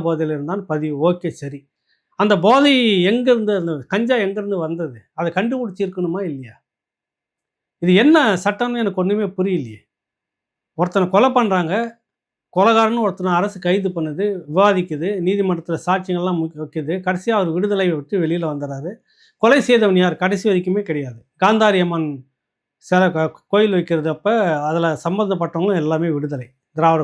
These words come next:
கோஷ்டிங்க எல்லாருமே. அப்ப யார் தான் அவங்கள அவங்களே கழுத்தை அறுத்துக்கிட்டாங்கன்ற கேள்வி இருக்குதுல்ல. இப்ப அது போல தான் இது. வெட்டினார்கள்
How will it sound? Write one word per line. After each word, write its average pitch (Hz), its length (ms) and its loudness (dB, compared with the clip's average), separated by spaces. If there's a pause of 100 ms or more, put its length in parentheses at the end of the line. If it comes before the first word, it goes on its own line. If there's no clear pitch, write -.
கோஷ்டிங்க 147 380 -4
எல்லாருமே. 135 320 -4 (1500)
அப்ப 185 100 4 (160)
யார் 277 240 8
தான் 254 140 6
அவங்கள 240 260 6 (100)
அவங்களே 214 320 4
கழுத்தை 190 280 2
அறுத்துக்கிட்டாங்கன்ற 156 760 -4
கேள்வி 208 280 2
இருக்குதுல்ல. 143 400 -4 (280)
இப்ப - 160 2
அது 233 180 4
போல 254 260 4
தான் 240 180 4
இது. 151 140 -4 (160)
வெட்டினார்கள் 208 600 0